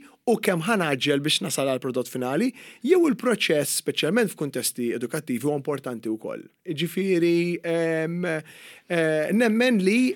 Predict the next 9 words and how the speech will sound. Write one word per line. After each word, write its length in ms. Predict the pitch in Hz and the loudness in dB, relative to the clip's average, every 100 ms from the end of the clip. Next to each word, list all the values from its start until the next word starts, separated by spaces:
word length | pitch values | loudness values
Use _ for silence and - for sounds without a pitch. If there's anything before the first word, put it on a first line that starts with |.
| - | -4
enf-, 220 | - 175 | -2 -2
enf-, 220 | - 208 208 | 0 -2 0
dana, 320 | 196 254 185 | 2 2 2
danu, 320 | 180 240 180 160 | 2 2 2 0
ara, 240 | 147 107 | 0 0
dal-aħħar 520 | 143 285 269 180 165 - _ _ - _ _ - | 2 2 2 0 -2 -4 _ _ -20 _ _ -12
sar 320 | - - 170 | -2 2 4
studju 400 | - 151 127 104 | 2 2 2 0
kontroversjali 920 | 98 175 170 165 165 151 156 95 65 | 0 0 0 0 2 2 0 0 -4